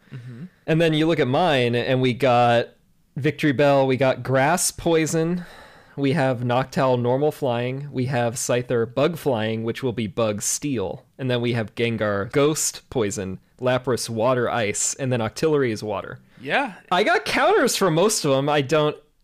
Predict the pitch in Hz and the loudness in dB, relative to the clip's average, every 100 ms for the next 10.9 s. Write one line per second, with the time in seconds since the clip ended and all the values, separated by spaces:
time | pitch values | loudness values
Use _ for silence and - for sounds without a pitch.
0 | - 113 127 160 123 107 107 98 95 87 | -8 -2 0 2 2 2 2 -2 -4 -8
1 | - 123 113 - 117 120 117 - - - | -4 -2 -2 -6 -8 -10 -12 -14 -20 -18
2 | 131 85 - - - - - 87 - _ | -12 -10 -8 -10 -10 -10 -4 -6 -6 _
3 | - 262 277 294 247 262 220 - 214 208 | -12 -8 -4 -4 -4 -6 -10 -8 -6 -4
4 | 190 196 196 185 131 113 101 - - _ | -4 -2 0 -2 -6 -8 -14 -18 -20 _
5 | _ _ _ _ 117 110 104 101 98 _ | _ _ _ _ -16 -14 -14 -18 -20 _
6 | _ - 113 120 123 117 117 117 113 113 | _ -8 -6 -6 -10 -14 -16 -16 -18 -20
7 | 101 107 98 - _ _ _ _ _ _ | -18 -18 -18 -20 _ _ _ _ _ _
8 | - 185 269 359 381 381 240 247 269 214 | -4 0 0 2 0 2 2 2 -2 -6
9 | 208 220 208 - 285 214 120 95 76 _ | -6 -8 -8 -8 -8 -8 -8 -12 -16 _
10 | - 180 - 220 156 131 - 95 | -2 0 2 2 2 -2 -2 -10